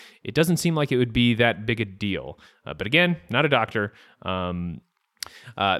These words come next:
the preventative dose is twelve milligrams per week. Uh, there does seem to be flexibility on that as well. Um, the African countries, which used ivermectin and had better mortality against covid, were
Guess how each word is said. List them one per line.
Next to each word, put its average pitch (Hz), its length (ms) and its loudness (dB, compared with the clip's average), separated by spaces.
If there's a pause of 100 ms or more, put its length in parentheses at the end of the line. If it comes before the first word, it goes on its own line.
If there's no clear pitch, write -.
(120)
the 117 80 -6
preventative 147 680 -2
dose 127 400 2 (280)
is 90 160 -6
twelve 147 320 2
milligrams 151 480 2
per 143 120 0
week. 127 380 0 (260)
Uh, 92 120 -4
there 95 100 -4
does 147 220 2
seem 147 160 0
to 135 80 -2
be 127 100 -2
flexibility 131 600 0
on 104 140 0
that 127 200 4
as 113 140 -2
well. 143 340 4 (240)
Um, 92 240 -6
the 87 140 -4
African 131 500 -2
countries, 190 480 -2
which 107 240 -6
used 127 420 -2
ivermectin 123 640 0
and 120 100 -4
had 107 280 -4
better 110 180 0
mortality 117 580 0
against 117 280 -6
covid, 156 360 0
were 120 280 -2